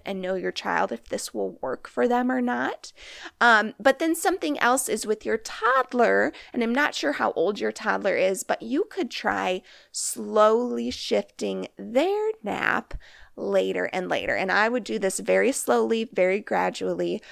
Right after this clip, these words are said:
But, you know, right now your toddler's going down for a nap at twelve fifteen, which is a great time.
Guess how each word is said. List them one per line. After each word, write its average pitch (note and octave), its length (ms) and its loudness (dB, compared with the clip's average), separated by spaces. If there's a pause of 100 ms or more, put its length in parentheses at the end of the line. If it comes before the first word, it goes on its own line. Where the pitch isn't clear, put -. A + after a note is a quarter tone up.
(200)
But, F#3+ 220 6
you G3+ 80 0
know, F3+ 140 2
right G#3 240 2
now A3+ 160 0
your A3 180 2
toddler's F#3+ 480 -2
going G3 220 -6
down F#3 200 -4
for G3 120 -6
a - 20 0
nap F3 240 -4
at - 100 -8
twelve F3 280 -2
fifteen, G3 600 -6
which G3 240 -4
is F3 280 -8
a G3 60 -8
great D#3+ 320 -4
time. G#3 440 0